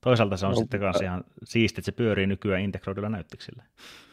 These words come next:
Speaker 2: Niin, no mähän odotan, että eiköhän sieltä vielä vähintään yksi uusinta julkaisukierros sille saada, niin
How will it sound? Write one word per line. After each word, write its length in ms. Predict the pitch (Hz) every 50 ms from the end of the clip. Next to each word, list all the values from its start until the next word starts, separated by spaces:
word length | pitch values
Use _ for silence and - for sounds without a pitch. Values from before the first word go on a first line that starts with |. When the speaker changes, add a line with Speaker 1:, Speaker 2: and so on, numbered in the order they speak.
| - _ _ _ _ - - - -
Speaker 2:
Niin, 320 | 113 113 113 117 110 104
no 80 | 110 110
mähän 380 | 117 110 101 101 95 87 87
odotan, 240 | 92 92 101 104 110
että 200 | 101 - - 101
eiköhän 320 | 98 98 - - 98 95 92
sieltä 300 | - 101 95 - 98 104
vielä 260 | 107 104 101 104 92
vähintään 440 | 104 98 107 101 - 104 95 95 98
yksi 200 | 95 - - 90
uusinta 300 | 87 82 - 87 - 85
julkaisukierros 760 | 76 76 95 - - - 87 - - 87 - - - - -
sille 180 | - - -
saada, 420 | - - - - 80 71 92 - 92
niin 300 | 101 101 110 - -